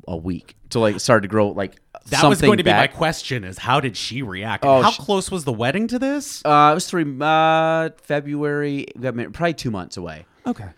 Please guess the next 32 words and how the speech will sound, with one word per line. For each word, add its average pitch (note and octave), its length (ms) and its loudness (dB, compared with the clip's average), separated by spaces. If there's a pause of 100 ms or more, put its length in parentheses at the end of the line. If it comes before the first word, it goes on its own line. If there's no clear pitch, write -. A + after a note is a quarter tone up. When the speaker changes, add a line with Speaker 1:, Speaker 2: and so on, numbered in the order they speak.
Speaker 1:
No, F#3 140 8
like, F#3 100 6
Speaker 2:
So D4 140 6
Speaker 1:
I, A3+ 80 10
I F3+ 60 10
Speaker 2:
a - 20 6
lot A3+ 100 8
Speaker 1:
ended G#3+ 80 6
up - 60 -4
Speaker 2:
can G#3+ 100 2
be, F3+ 340 -4
a F#3+ 60 -12
lot F3 220 2
can E3 100 -4
be C#3 80 -2
fixed - 400 -8
in G#2+ 140 -6
two G2 240 -10
months. F2+ 560 -10
Speaker 1:
Oh, G#3+ 100 8
it G#3 60 10
was A3 100 6
fine. - 140 2
I - 20 2
mean, E3+ 140 2
in E3 120 4
a D3 60 6
week, D3 320 2
I C3+ 80 6
Speaker 2:
<laughs> C3 120 2
Speaker 1:
had, B2 120 4
like, A2 320 0